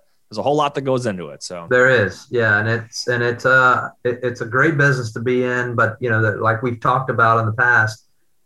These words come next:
Speaker 2: uh, understanding your exposures, understanding the industry, uh, you know, it's contractual. So having a good,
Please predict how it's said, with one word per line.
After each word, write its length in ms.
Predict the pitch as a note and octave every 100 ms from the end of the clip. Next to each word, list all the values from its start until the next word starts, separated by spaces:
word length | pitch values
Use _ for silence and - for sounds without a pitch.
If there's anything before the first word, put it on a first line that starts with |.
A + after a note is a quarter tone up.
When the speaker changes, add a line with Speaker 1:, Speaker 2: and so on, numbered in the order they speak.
| _
Speaker 2:
uh, 340 | A#2 A#2 A2+ A2+
understanding 600 | B2+ B2 - C3 C3 C3+
your 140 | B2
exposures, 800 | A#2+ - C3 C3 B2+ D3 C#3 - -
understanding 720 | A#2 A2+ G#2+ - B2 B2 A#2+
the 140 | A2+
industry, 640 | A#2+ C3 B2+ - C3+ B2+ B2 _ _ _ _ _
uh, 680 | A2 G#2+ G#2+ G#2+ G#2+ G#2+ G#2+
you 80 | A#2+
know, 140 | A#2+ A2+
it's 200 | A2+ -
contractual. 1160 | - A2+ G#2+ A2 A#2 B2 - C#3 C#3 D3 C#3 - _ _ _ _
So 800 | _ - A#2+ A#2 A2+ A2+ A2+ A2
having 420 | G#2 A#2 B2+ B2
a 100 | A2+
good, 540 | G#2 G#2 A#2+ B2+ A#2+